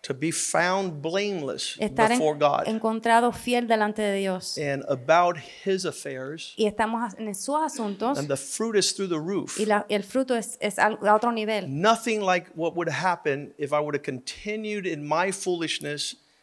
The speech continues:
Speaker 1: and in my distancing from the house of God and the people of God.
Speaker 2: Nada de lo que hubiese ocurrido si yo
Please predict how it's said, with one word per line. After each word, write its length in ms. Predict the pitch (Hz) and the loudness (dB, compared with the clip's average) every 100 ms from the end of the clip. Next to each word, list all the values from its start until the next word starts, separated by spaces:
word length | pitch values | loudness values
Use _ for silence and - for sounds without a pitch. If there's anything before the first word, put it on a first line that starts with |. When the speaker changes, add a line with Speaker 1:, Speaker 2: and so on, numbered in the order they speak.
| _ _ _ | _ _ _
Speaker 1:
and 160 | 151 143 | -4 -2
in 120 | 139 | -2
my 440 | 143 156 175 185 180 139 123 | 0 2 4 2 0 -6 4
distancing 960 | 185 190 165 151 - 151 143 143 - - - | 4 4 0 -2 -2 -4 -6 -10 -16 -20 -16
from 300 | - 143 139 | -2 -2 0
the 80 | 131 | -2
house 380 | - 165 175 | 2 0 0
of 100 | 156 | -2
God 260 | 147 156 151 | 0 2 0
and 120 | 135 | -2
the 60 | 135 | -6
people 300 | 165 - 139 | -8 -8 -8
of 120 | 139 | -6
God. 220 | 98 - 196 | -8 -6 -4
Speaker 2:
Nada 380 | 208 226 247 | 2 4 6
de 40 | 262 | 4
lo 120 | 240 | 2
que 80 | 233 | 2
hubiese 240 | 220 226 | 0 2
ocurrido 460 | 262 254 233 220 214 | 0 0 2 2 2
si 160 | 214 214 | -2 -2
yo 180 | 208 | -4